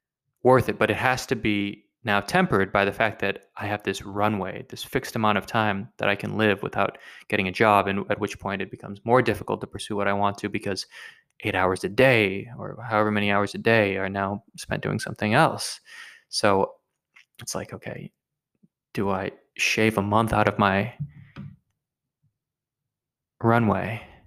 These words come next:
in order to invest in this? Will the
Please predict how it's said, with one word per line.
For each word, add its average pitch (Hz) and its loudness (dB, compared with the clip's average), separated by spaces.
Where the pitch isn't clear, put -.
in 113 2
order 101 2
to 104 -4
invest 107 0
in 104 2
this? 101 2
Will 104 6
the 98 2